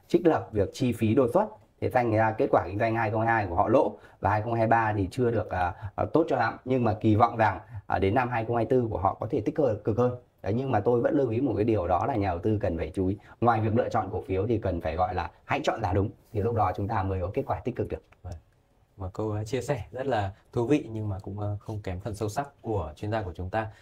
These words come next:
Speaker 2: Và đó là những dự đoán cũng như những chia sẻ của các khách mời của chúng tôi. Vậy các công ty chứng khoán khác dự đoán như thế nào về, à, giao dịch của thị trường ngày hôm nay? Xin mời quý vị đến với, à, dự báo xu hướng V N Index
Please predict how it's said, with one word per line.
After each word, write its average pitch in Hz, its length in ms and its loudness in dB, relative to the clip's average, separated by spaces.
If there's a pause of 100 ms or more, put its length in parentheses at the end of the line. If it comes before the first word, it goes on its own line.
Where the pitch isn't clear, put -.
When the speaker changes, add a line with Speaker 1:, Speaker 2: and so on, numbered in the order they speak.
(240)
Speaker 2:
Và 131 140 4
đó 135 120 2
là 160 180 2
những 151 180 -2
dự 160 280 -2
đoán 127 280 0 (120)
cũng 147 140 -4
như 151 80 0
những 139 180 -4
chia 165 160 2
sẻ 131 340 -2
của - 80 -12
các - 180 -2
khách 170 120 0
mời 151 160 2
của - 100 -6
chúng 110 160 -6
tôi. 151 180 4 (260)
Vậy 151 240 6
các 143 120 2
công 175 140 0
ty 160 180 4
chứng 131 180 -4
khoán 123 260 0
khác 190 220 0
dự 151 160 -2
đoán 117 240 0
như 143 120 -8
thế 135 80 -4
nào 143 240 0 (280)
về, 123 340 2
à, 107 160 0
giao 131 140 2
dịch 143 180 0
của 110 140 0
thị 107 160 -8
trường 110 200 -4
ngày 107 80 0
hôm 131 140 -4
nay? 147 160 2 (160)
Xin 147 200 -2
mời 131 140 0
quý 110 120 0
vị 110 240 0
đến 101 240 0
với, 104 340 0 (260)
à, 110 300 0 (360)
dự 143 200 -2
báo 117 200 -2
xu 165 160 0
hướng 131 220 2
V 127 40 -2
N 147 180 2
Index 143 200 0